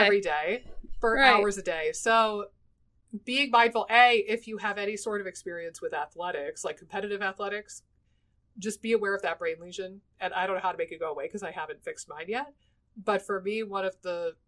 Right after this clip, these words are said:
Speaker 1: one of the fixes for it is to actually not get on the rowing machine, at least for this point in my life,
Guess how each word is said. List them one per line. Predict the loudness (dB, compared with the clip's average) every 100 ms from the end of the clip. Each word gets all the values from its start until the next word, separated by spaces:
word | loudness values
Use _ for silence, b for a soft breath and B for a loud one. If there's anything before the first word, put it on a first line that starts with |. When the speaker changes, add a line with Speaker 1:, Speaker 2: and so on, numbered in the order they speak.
| _
Speaker 1:
one | -6 -4
of | -4
the |
fixes | -4 -2 -2 -4
for | -4 -4
it | -4
is | -4 -6 -6
to | -2
actually | -2 -2 -8 -6
not | -6 -4
get | -4
on | -2
the | -2
rowing | -4 -4
machine, | -8 -4 -4 -4 -8
at | -6 -6 -4
least | -6 -6 -12 -18 _
for | -6 -6
this | -6 -10 _ -8
point | -6 -6
in | -10
my | -12
life, | -8 -8 -8